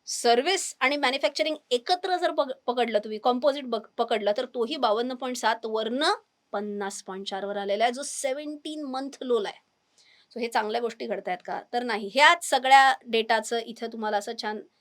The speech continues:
गिरवून दाखवलं यांनी. So इथं तुम्हाला दिसेल, सर्व्हिसेस खालती चाललंय, कंपोझिट खालती चाललंय. फक्त तो बिचारा एक मॅन्युफॅक्चरिंग वरती, पण त्याचं काही कौतुक नाही. का? कारण कंपोझिट खालती चाललंय ना, कंपोझिट म्हणजे दोघांचं मिळून जे वेटेज आहे, ते खालतीच गेलेलं आहे शेवटी. So प्रॉब्लेम इथे आपल्याला थोडा दिसतो आहे.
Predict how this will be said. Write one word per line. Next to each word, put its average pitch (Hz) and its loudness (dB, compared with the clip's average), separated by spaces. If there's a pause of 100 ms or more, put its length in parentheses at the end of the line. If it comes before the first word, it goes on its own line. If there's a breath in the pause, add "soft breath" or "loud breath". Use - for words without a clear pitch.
(420)
गिरवून 240 0
दाखवलं 247 -4
यांनी. - -12
So 226 -8
इथं 226 -6
तुम्हाला 254 -6
दिसेल, 240 -8
सर्व्हिसेस 220 -6 (140)
खालती 226 -4
चाललंय, 170 -8 (520 soft breath)
कंपोझिट 226 0 (100)
खालती 214 -4
चाललंय. 190 -6
फक्त 220 -10
तो 240 -8
बिचारा 233 -2
एक 233 -6
मॅन्युफॅक्चरिंग 226 -6
वरती, 202 -4
पण 220 -8
त्याचं 226 -4
काही 247 0
कौतुक 240 -4
नाही. 190 -6
का? 233 2
कारण 254 -2 (160)
कंपोझिट 285 2
खालती 285 -2
चाललंय 311 0
ना, 277 -6
कंपोझिट 240 0
म्हणजे 254 -6
दोघांचं 240 -2
मिळून 320 0
जे 302 4
वेटेज 208 0
आहे, 180 -14 (200)
ते 254 -8
खालतीच 247 0
गेलेलं 190 -4
आहे 202 -16
शेवटी. - -18 (540 loud breath)
So 320 8 (280)
प्रॉब्लेम 320 10 (100)
इथे 262 -2
आपल्याला 233 0
थोडा 214 0
दिसतो 208 -4
आहे. 214 -8